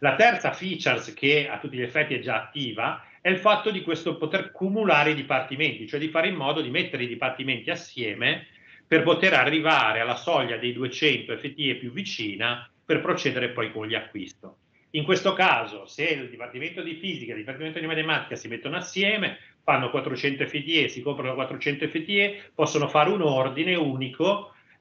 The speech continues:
che poi verrà attestato sia al dipartimento A che al dipartimento B di un determinato prodotto. Questa un po'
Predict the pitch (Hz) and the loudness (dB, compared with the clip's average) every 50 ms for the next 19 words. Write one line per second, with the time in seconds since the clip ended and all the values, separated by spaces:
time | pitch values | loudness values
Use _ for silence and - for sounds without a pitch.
0 | _ _ - 156 160 156 - - 151 160 165 180 147 131 131 131 127 117 - 175 | _ _ 2 4 4 4 4 4 4 4 4 4 2 2 4 4 2 2 0 -2
1 | 170 175 - - 147 117 107 104 - 120 - - - 180 151 135 120 123 - - | -4 -4 -2 0 0 0 0 0 -4 -8 -10 -2 0 2 2 2 0 -2 -4 -4
2 | 131 127 - 143 131 135 127 120 113 - 131 135 151 139 139 165 - - - 147 | -4 -4 -6 -6 -6 -4 -4 -4 -4 -4 -2 2 2 2 2 2 -2 -2 -2 -2
3 | 113 104 104 104 - 110 101 - 117 104 101 95 90 - 117 107 98 104 101 90 | 0 0 -4 -8 -10 -12 -12 -10 -12 -12 -10 -12 -10 -10 -10 -10 -10 -10 -14 -14
4 | - _ _ _ _ _ _ - 147 143 135 147 143 - 127 117 120 107 101 95 | -14 _ _ _ _ _ _ -4 -2 0 2 0 0 0 -2 -4 -2 -4 -4 -4
5 | - 104 - 110 98 92 90 90 - _ _ _ - - - 156 156 151 - 165 | -6 -8 -10 -8 -12 -12 -12 -14 -16 _ _ _ -18 -8 0 0 0 2 2 -2
6 | 160 - - 139 135 135 135 131 | -2 0 2 6 6 6 6 4